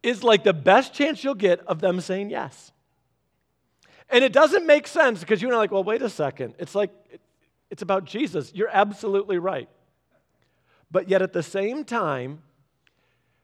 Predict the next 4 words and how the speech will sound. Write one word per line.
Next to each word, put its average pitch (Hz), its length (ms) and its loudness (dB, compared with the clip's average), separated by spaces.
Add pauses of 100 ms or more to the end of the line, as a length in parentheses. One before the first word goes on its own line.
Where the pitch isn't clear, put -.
(1040)
you 160 240 -6
have 165 260 -2
a 151 260 -4 (160)
great, 143 600 -2